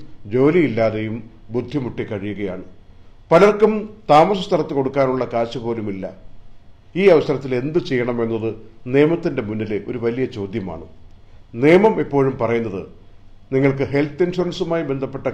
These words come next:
കാര്യങ്ങൾ കവർ ചെയ്ത് കൊടുക്കാനുള്ള അധികാരം, അവകാശം പോലെ കമ്പനിക്കുണ്ട്" എന്നല്ലാതെ നിലവിലെ ഈ പറഞ്ഞിരിക്കുന്ന സാഹചര്യത്തിൽ നിങ്ങളുടെ അവധിക്കാലം ശമ്പളമില്ലാതെ നീട്ടിക്കൊണ്ടുപോയാൽ ഒരു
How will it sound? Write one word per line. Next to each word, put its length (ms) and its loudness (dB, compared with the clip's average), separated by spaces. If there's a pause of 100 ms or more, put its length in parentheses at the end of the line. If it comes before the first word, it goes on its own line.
കാര്യങ്ങൾ 360 -2 (480)
കവർ 300 4
ചെയ്ത് 220 -2
കൊടുക്കാനുള്ള 580 -2
അധികാരം, 480 2 (420)
അവകാശം 600 2
പോലെ 220 2 (360)
കമ്പനിക്കുണ്ട്" 680 -2 (220)
എന്നല്ലാതെ 600 0 (760)
നിലവിലെ 420 8 (400)
ഈ 40 2 (100)
പറഞ്ഞിരിക്കുന്ന 480 0 (100)
സാഹചര്യത്തിൽ 640 -2
നിങ്ങളുടെ 340 -2 (680)
അവധിക്കാലം 640 4 (460)
ശമ്പളമില്ലാതെ 720 2 (100)
നീട്ടിക്കൊണ്ടുപോയാൽ 840 -2 (800)
ഒരു 100 0